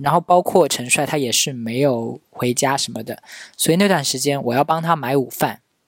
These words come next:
就是我自己买一份我自己的，然后帮他带一份回去。OK，我开始念那个日记。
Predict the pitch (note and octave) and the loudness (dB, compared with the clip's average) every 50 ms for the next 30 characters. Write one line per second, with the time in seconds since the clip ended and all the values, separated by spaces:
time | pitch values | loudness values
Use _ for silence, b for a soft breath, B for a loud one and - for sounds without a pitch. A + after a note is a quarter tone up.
0 | _ _ - D3+ C#3 - D3 C#3 C#3 C3+ - G#3+ F#3+ D#3+ D3 B2 B2 C3 - F#3 | _ _ -4 -2 0 0 0 0 0 0 2 2 2 2 2 0 0 2 0 0
1 | E3 C#3 B2+ - E3 E3+ D3 B2 A#2+ A#2 A#2 B2 C3 C#3 C3+ - - D#3 D#3 D#3+ | 0 0 -2 -2 -2 -2 0 0 -2 -2 0 2 2 2 2 2 0 -2 0 0
2 | - - E3 D#3+ D#3+ _ - F#3+ D#3+ B2+ A#2 A#2+ - - D3+ C3 A#2+ - A2+ A2 | -2 -2 -2 -2 -2 _ 0 0 0 -2 -4 -8 -4 -2 -2 -2 -2 -4 -4 -2
3 | - - - C3+ A#2 - _ _ _ _ _ _ _ _ _ _ _ _ _ _ | 0 0 0 0 -2 -8 _ _ _ _ _ _ _ _ _ _ _ _ _ _
4 | _ _ _ _ _ _ - C#3+ - - D3+ B2+ - - D3+ D3 - C3+ C#3+ D3 | _ _ _ _ _ _ -2 0 0 0 0 -2 0 -2 -2 -2 -2 -4 -2 -2
5 | C#3+ C#3 C3+ C3+ C3+ C3+ C3+ B2+ C3 - - - - | -2 0 2 2 4 4 2 2 0 -2 -4 -4 -10